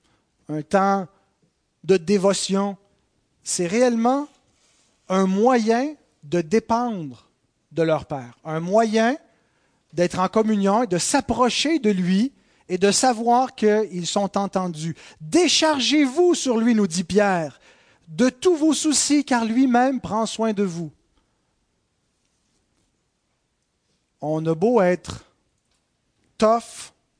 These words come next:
n'est pas si tough que ça, il vient des moments dans notre vie où on réalise notre misère, notre faiblesse, où on a des soucis, où on a des inquiétudes, qui que ce soit que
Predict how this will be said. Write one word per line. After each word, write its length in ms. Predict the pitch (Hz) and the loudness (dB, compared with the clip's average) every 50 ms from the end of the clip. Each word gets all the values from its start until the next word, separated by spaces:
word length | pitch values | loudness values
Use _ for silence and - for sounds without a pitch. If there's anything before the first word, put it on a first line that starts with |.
| _ _ _ - | _ _ _ -20
n'est 60 | 123 | -14
pas 120 | - 143 | -14 -14
si 180 | - - - - | -12 -12 -14 -10
tough 220 | - 147 135 - - | -10 -12 -12 -10 -16
que 80 | 131 | -14
ça, 320 | 127 - - 156 165 170 165 _ _ _ _ _ _ _ _ _ _ _ _ _ _ _ _ _ _ _ _ _ _ _ _ _ _ _ _ | -14 -10 -10 -10 -10 -10 -12 _ _ _ _ _ _ _ _ _ _ _ _ _ _ _ _ _ _ _ _ _ _ _ _ _ _ _ _
il 180 | - 160 156 156 | -10 -8 -6 -6
vient 520 | 147 147 156 185 196 202 202 202 208 190 - _ _ _ _ _ _ _ | -6 -4 -2 0 0 0 0 -2 -4 -6 -10 _ _ _ _ _ _ _
des 440 | 160 151 143 156 156 151 147 143 139 _ _ _ _ | -20 -8 -4 -2 0 0 0 -2 -6 _ _ _ _
moments 340 | 156 156 165 170 170 190 196 | -10 -4 -2 -2 0 0 -2
dans 120 | 190 175 | -2 -2
notre 200 | 160 160 151 143 | -4 -4 -8 -8
vie 220 | 143 151 170 180 180 | -8 -6 -6 -4 -4
où 80 | 160 | -4
on 140 | 147 147 139 | -6 -8 -8
réalise 500 | 127 156 160 156 151 156 175 180 170 147 | -6 -4 -2 -2 -2 -4 -4 -6 -6 -6
notre 200 | 151 143 139 - | -8 -8 -10 -8
misère, 600 | 151 151 143 139 143 147 143 147 151 165 175 165 | -10 -8 -8 -6 -6 -6 -6 -8 -8 -10 -12 -12
notre 260 | 147 143 135 131 - | -10 -10 -10 -12 -12
faiblesse, 680 | - - 156 151 143 143 139 147 156 160 - - - - _ _ _ _ _ _ _ - | -10 -10 -10 -8 -6 -4 -4 -4 -4 -4 -6 -10 -12 -14 _ _ _ _ _ _ _ -10
où 180 | 170 165 160 170 | -6 -4 -2 -2
on 80 | 170 | -2
a 80 | 170 165 | -2 -2
des 160 | 151 160 160 | -4 -4 -6
soucis, 560 | - - - 185 170 - - - 170 165 160 _ _ - | -6 -8 -8 -8 -6 -6 -6 -6 -8 -10 -12 _ _ -10
où 160 | 156 151 151 | -8 -6 -6
on 80 | 151 | -4
a 100 | 151 156 | -4 -4
des 280 | 147 151 147 139 131 160 | -4 -4 -6 -6 -4 -6
inquiétudes, 560 | 165 170 165 - 165 156 156 - 151 143 139 | -6 -6 -8 -6 -8 -8 -6 -6 -12 -12 -12
qui 140 | - - 269 | -10 -12 -10
que 60 | - | -8
ce 100 | - 220 | -8 -8
soit 240 | 190 - - 208 196 | -8 -6 -6 -6 -6
que 60 | _ | _